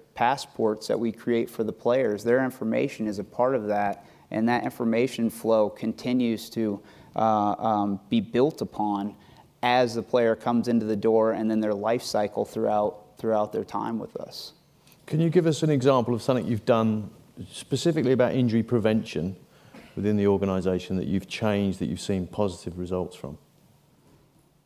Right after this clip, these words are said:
Speaker 1: Uh, I think w-, when you're looking, um, from an injury prevention standpoint,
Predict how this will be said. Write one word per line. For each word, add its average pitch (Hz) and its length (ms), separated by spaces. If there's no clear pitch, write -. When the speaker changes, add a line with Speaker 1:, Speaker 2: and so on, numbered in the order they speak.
Speaker 1:
Uh, 135 340
I 127 100
think 196 300
w-, 135 280
when 139 200
you're 131 180
looking, 139 480
um, 117 500
from 123 200
an 113 80
injury 127 380
prevention 117 540
standpoint, 110 840